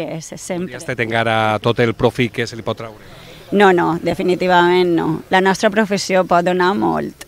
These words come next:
Speaker 1: molt. No només dansa i no només representacions. Eh,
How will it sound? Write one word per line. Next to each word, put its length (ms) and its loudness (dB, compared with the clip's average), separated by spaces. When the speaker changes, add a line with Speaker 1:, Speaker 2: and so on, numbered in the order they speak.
Speaker 1:
molt. 400 -2
No 160 0
només 400 0
dansa 480 2
i 80 -4
no 160 -2
només 320 0
representacions. 1080 -4
Eh, 460 2